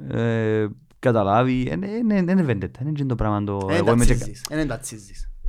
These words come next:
Speaker 1: Μπορεί να χάνει, α, το τατσίζεις δεν ξέρω, μπορεί να χάνει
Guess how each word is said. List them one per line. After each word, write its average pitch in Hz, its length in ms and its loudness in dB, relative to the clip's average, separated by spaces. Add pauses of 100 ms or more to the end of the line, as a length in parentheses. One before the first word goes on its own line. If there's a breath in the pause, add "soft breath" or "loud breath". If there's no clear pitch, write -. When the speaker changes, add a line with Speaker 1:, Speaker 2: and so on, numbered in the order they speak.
(460)
Speaker 1:
Μπορεί 131 220 0
να 147 80 6
χάνει, 160 300 4
α, 110 260 -2
το - 60 -18
τατσίζεις 139 380 -4
δεν 180 140 0
ξέρω, 127 540 -2
μπορεί 117 240 0
να 131 80 -2
χάνει 139 540 0